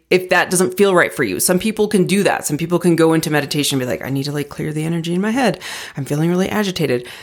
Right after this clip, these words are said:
To me, I need to do the opposite. I need to, like, go for a walk, blow off steam, listen to some music, like, get the energy out. So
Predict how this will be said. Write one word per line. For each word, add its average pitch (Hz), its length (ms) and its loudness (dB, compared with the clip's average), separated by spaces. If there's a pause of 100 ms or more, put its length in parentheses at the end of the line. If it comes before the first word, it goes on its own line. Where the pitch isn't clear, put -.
(120)
To 196 100 -2
me, 240 340 4
I 165 80 0
need 208 160 4
to 165 80 -4
do 160 100 2
the 147 240 -2
opposite. 131 560 -4
I 147 60 -2
need 180 160 4
to, 185 80 -2
like, 170 340 0 (220)
go 180 160 6
for 196 160 0
a 190 80 4
walk, 185 560 2
blow 175 160 2
off 180 140 2
steam, 160 720 2
listen 170 300 0
to 175 120 -4
some 170 180 2
music, 160 640 2
like, 139 400 -2
get 147 220 0
the 151 120 -2
energy 143 400 -2
out. 165 440 2
So 160 500 2